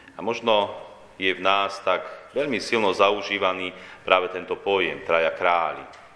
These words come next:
Taktiež sa hovorí svetenie trojkráľovej vody. V Betleheme, keď pozeráme, tak tí traja, ktorí prichádzajú s darmi k Ježiškovi, majú na hlavách koruny. Čiže tak ľudovo je už zaužívané,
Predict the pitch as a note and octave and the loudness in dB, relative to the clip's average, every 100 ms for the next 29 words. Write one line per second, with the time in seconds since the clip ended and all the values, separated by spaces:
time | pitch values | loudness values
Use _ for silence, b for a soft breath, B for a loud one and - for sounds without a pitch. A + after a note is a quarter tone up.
0 | - B B - E2 - F#2 - F2+ G2 | -20 B B -2 -2 0 -2 2 2 2
1 | F#2+ F#2 F2 - F2+ F#2 E2+ F#2+ F#2+ - | 2 0 0 0 0 -2 -2 0 2 4
2 | F#2 F2+ F2+ F2 G2 G#2 D#2+ C#2 - - | 2 2 0 -2 0 -2 -4 -14 -20 -20
3 | B B B - F#2+ G#2 G#2 G#2+ G#2 G2+ | B B B -2 -2 2 2 2 0 0
4 | G2 - - - E2 G#2 G2+ G#2 G2+ F#2+ | -2 -6 -14 -14 -2 0 4 4 4 2
5 | F#2 F#2+ F2+ - G2 F#2 F2 E2 - - | -4 -4 -4 -6 -8 -6 -8 -10 -16 -20
6 | - - - G2 G2 G2+ G2+ F#2+ - F#2 | -20 -20 -4 4 4 4 0 -2 -6 -8
7 | F2+ G2 F#2 G2 F#2+ F#2+ F#2 F2+ F2+ F2+ | -6 -8 0 2 2 2 0 0 -4 -10
8 | B B B E2+ F#2+ G2+ G2 F2+ G2 G2 | B B B 2 4 4 0 -6 -6 -8
9 | F#2 - F#2 F2+ F2+ F#2 F2+ F2 F#2 F2+ | -10 -6 -4 0 0 2 0 2 2 2
10 | - - G#2 G2 E2+ D2 - B B B | 0 0 2 2 -2 -8 -12 B B B
11 | B - A#2 A2+ A2+ G#2+ G#2 - F#2 A#2+ | B -12 -4 2 4 4 -2 -6 -4 -2
12 | A#2+ A2 G2+ G2 F#2+ - G2+ A2 F#2 G2+ | 2 2 4 2 0 -2 -2 0 4 4
13 | G#2 G2 G#2 F#2+ F#2+ F#2 | 4 -2 0 2 2 0